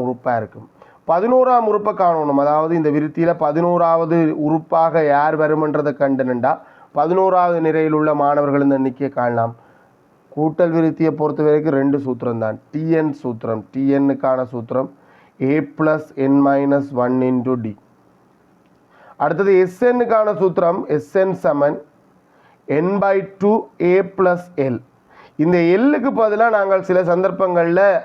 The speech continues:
எல்ன்றது எண்ணாம் உறுப்பு, இந்த டூ ஏ plus N minus one into D-யை போட்டா ஏற்கனவே ஒரு A, இப்போ ஒரு ஏயோட சேர்த்து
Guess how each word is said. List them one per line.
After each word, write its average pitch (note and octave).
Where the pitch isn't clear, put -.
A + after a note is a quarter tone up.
எல்ன்றது E3+
எண்ணாம் D#3+
உறுப்பு, D3
இந்த E3
டூ G3
ஏ -
plus G3+
N F3+
minus F#3
one E3+
into E3+
D-யை E3
போட்டா D3
ஏற்கனவே D#3+
ஒரு D3+
A, F3+
இப்போ D3+
ஒரு D3
ஏயோட C#3+
சேர்த்து B2